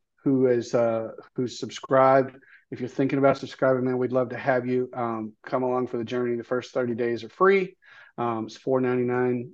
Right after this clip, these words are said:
a month or forty-nine ninety-nine, uh, annually.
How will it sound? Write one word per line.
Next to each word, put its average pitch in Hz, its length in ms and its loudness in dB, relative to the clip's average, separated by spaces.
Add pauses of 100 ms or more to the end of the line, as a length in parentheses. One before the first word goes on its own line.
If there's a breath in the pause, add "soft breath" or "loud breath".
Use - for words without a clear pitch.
a - 80 -10
month 131 420 0
or 113 60 -14
forty-nine 123 540 -2
ninety-nine, 123 640 -2 (420 soft breath)
uh, 110 220 -6
annually. 139 600 4